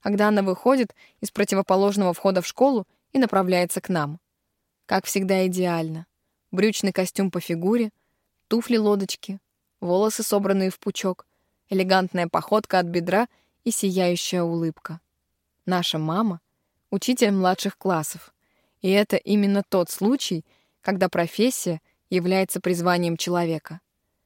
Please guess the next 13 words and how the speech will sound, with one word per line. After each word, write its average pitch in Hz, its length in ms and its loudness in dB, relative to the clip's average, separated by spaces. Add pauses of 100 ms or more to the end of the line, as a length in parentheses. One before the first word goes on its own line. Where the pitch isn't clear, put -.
(180)
Все - 260 2
ученики 220 460 0
любят 233 380 2
её, 170 320 0 (280)
как - 180 -6
свою 202 300 2
родную 202 360 2
мать, 170 360 -2 (520)
а 196 140 0
она 294 180 2
отвечает 202 540 0
им 196 120 0
взаимностью. 165 760 -4